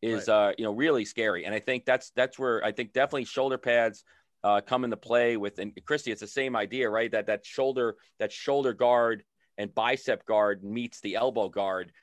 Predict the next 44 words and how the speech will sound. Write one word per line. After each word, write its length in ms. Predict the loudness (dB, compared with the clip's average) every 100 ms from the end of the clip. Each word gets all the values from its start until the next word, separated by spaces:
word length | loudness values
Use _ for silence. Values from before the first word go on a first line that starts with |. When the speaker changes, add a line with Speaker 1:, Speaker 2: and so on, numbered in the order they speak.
| _
Speaker 1:
and 100 | -8
Speaker 2:
Right. 80 | -2
Speaker 1:
have 120 | -2 0
that, 180 | -2 -4
have 180 | -6 -2
that 160 | -2 -4
one 300 | 0 0 2
layer 300 | 0 0 0
of 60 | -4
protection. 640 | -4 -4 -4 -6 -8 -10 _ _ _ -10
And 100 | -6
I 60 | -2
think 240 | -2 0
then 240 | 0 -2 -4
when, 100 | -6
you 80 | -4
know, 120 | -4
we'll 160 | -4
talk 200 | 0 0
about 180 | 2 0
gloves 260 | 2 2 0
in 60 |
a 40 | -6
second, 380 | -2 -2 -2 -6
but 160 | -8 -8 _ _ -6
thinking 220 | -2 0
about 260 | 0 0 -4 _ -12
the 80 |
continuous 1000 | -6 -6 -4 -4 -2 0 0 -2 -4 -18 _ _ _
protection 720 | -10 -4 -4 -4 -4 -6 -6 -12 _ _ _
of 180 | -2 0
your, 160 | -2 -4 -4
of 140 | -2 -2
your 180 | -4 0
arm 420 | 2 2 0 -4
too, 460 | -4 -4 -2 -2 -2
and 80 | -2
how 200 | -2 -2
they 160 | -4
have 200 | -2 -4
to 100 | -4
attach 600 | -8 -6 -4 -4 -6 -14 -18 -12
and 140 | -12
hinge 540 | -6 -4 -4 -6 -12